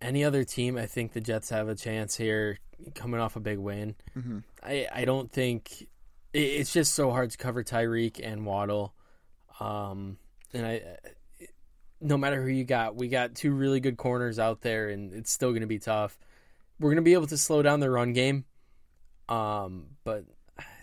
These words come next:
Speaker 1: I, I still think they beat us through the air. I don't know. Y-, you don't know what you're gonna get out of Zach Wilson either.
Speaker 2: Right.
Speaker 1: Um, if he goes out and plays like he did against Houston, we got a shot, but,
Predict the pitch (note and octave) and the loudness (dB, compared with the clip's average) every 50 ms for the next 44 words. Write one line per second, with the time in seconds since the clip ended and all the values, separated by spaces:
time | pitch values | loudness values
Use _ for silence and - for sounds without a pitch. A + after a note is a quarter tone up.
0 | - - - B2+ C3 - G#2+ C3+ C3+ B2+ - - D3+ C#3 - C#3 B2+ - B2 A2+ | -18 -10 -8 -6 -6 -4 -4 -2 -2 -2 -2 -2 -2 -2 -2 -4 -4 -4 -6 -4
1 | A2+ A#2+ A#2 A2+ - - - A#2+ A2+ A2 G#2+ G#2+ A2 A2+ A2 A2+ A2+ A2+ - - | -2 -2 -2 -2 -4 -4 -4 -4 -4 -2 -2 -2 0 2 2 2 2 0 -2 -6
2 | - - _ _ - - C3 B2+ C3+ C3 B2+ B2+ C3 C3 B2+ B2+ B2 A#2 - - | -12 -20 _ _ -10 -4 -2 -2 -2 0 0 0 2 2 2 2 2 0 -2 -8
3 | - - - - - - - - D#3 C#3+ - D3 D3 D#3+ D#3+ D3 D3 C#3+ C3+ C3+ | -16 -20 -20 -20 -20 -16 -12 -8 -8 -6 -2 4 6 8 8 8 6 4 4 2
4 | B2+ A2+ B2+ A#2+ A#2 A#2 A#2+ A2+ A2+ A2+ A2+ G#2+ A2+ A2+ A2 G#2 - A#2 A2+ - | 2 2 0 0 0 2 4 4 4 4 4 2 2 0 0 0 0 -4 -4 -4
5 | - G#2+ G#2+ A2 A2 A2+ A#2 A2 - - - - - - A#2 A#2 G#2+ G#2 G2+ - | -6 -8 -6 -2 0 0 0 0 -2 -6 -16 -18 -10 -4 -4 -2 -2 -4 -6 -10
6 | - - - - - B2+ A#2 A2+ A2 A2+ A2 G#2+ A2 A2 G#2+ - C3+ A#2+ C3+ C3 | -14 -16 -16 -12 -6 -2 0 2 2 2 0 0 -2 -4 -4 -4 0 6 8 8
7 | B2+ A#2+ C3 B2+ C3 B2+ A#2 G#2+ - B2+ B2+ B2 A#2 C3 B2 - C3 A#2+ B2+ B2+ | 8 8 8 8 8 6 4 2 2 2 2 4 4 2 2 2 0 0 2 2
8 | B2 A#2+ B2 A#2+ A2+ - - C3 B2 - - C#3 C3 B2+ A#2+ B2+ A#2 A2 - - | 4 4 2 2 0 0 0 0 0 0 0 0 0 2 4 4 4 4 2 4
9 | C3 A#2+ A#2 A#2+ A#2 - - - B2 A2 G#2 G#2 F#2+ | 6 6 6 6 6 2 0 0 0 0 0 -2 -4